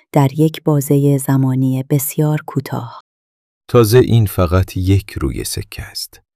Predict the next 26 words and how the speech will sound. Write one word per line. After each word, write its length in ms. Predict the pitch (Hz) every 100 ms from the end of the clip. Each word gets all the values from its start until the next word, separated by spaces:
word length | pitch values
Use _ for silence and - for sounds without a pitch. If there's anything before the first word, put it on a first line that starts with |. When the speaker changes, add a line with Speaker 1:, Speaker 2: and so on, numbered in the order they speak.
| _ _ -
Speaker 2:
ما 220 | 90 87
با 200 | 82 80
یک 260 | 76 85 -
ذراتخانه 880 | 82 80 69 76 - 76 76 71 69
وحشتناک 720 | 71 69 - 71 76 73 -
از 180 | 69 78
موشک‌ها 640 | 76 - 73 - 76 69
و 100 | 73
پهپادها 680 | - 76 - 80 73 - 71
هم 260 | 76 71
روبرو 440 | 76 80 82 85 76
هستیم. 420 | 87 - 90 - _ _ _ _ - - -
در 160 | 104 98
منابع 560 | 95 95 92 90 95 85
به 160 | 87
عملیاتی 680 | 85 90 85 90 90 85 87
در 180 | 85 78
ژوئن 380 | 73 82 80 80
دو 240 | 76 76
هزار 340 | 76 73 69
و 40 | 71
بیست 280 | 71 - 78
و 60 |
دو 260 | 71 85 82
اشاره 340 | 76 - 71 69
شده. 380 | - - -